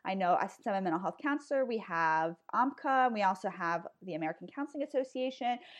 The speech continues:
If you haven't already read through those, you definitely wanna read through them, and you want to, uh, s-, uh, pay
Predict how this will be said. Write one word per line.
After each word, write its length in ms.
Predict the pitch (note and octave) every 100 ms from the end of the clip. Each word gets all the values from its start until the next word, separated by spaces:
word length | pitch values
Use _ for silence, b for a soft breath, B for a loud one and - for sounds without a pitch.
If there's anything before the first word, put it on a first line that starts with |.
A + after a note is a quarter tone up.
| B
If 80 | B3
you 80 | E4
haven't 240 | E4+ F#4 F4+
already 240 | E4 C#4
read 240 | G#3+ G3+ -
through 240 | C#4+ C4+
those, 320 | B3+ B3+ C4
you 80 | G#3+
definitely 400 | G#3+ - C#4 C4+
wanna 180 | A#3+ G#3
read 260 | F#3+ F#3+ -
through 160 | B3+ A#3+
them, 340 | A#3+ B3 B3+ b b b -
and 140 | A3
you 80 | A3+
want 340 | G#3 F3+ - -
to, 300 | A#3+ A#3 A3 - - -
uh, 40 | G#3
s-, 220 | - - _ -
uh, 160 | F#3 -
pay 520 | - G#3+ G3+ G3